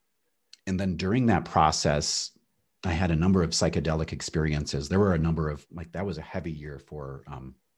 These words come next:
psychedelic <laughs> journeys, as it turns out, too, um, which tied into the creation of those songs as well. Um, I just kept on getting the message that this is my other shot. Like,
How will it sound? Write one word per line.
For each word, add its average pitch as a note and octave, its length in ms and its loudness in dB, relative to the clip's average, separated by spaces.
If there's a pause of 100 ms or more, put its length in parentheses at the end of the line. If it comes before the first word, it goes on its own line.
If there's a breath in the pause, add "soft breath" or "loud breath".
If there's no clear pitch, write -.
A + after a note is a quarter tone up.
(100)
psychedelic E2+ 560 -4
<laughs> - 160 -4
journeys, F2 500 -2
as - 180 -10
it C#2 80 -16
turns C#2 300 -12
out, C2+ 220 -12
too, - 340 -8 (560 loud breath)
um, D#2+ 260 -4
which E2 320 -8 (220)
tied D2+ 240 -6
into D2 340 -12
the C2+ 180 -12
creation C#2 440 -10
of C#2 80 -12
those C#2 200 -14
songs C#2+ 360 -8 (160)
as - 120 -18
well. D2 380 -8 (460 loud breath)
Um, D#2+ 440 2 (360)
I G#2+ 80 4
just A#2 180 0
kept - 240 2
on G#2 160 4
getting G2+ 240 0
the F2 80 -4
message E2+ 460 -4
that D#2 240 -6 (400)
this G#2 260 -2
is G2 140 0
my F2 260 -2
other D2+ 220 -6
shot. C2+ 440 -4
Like, D2 220 -12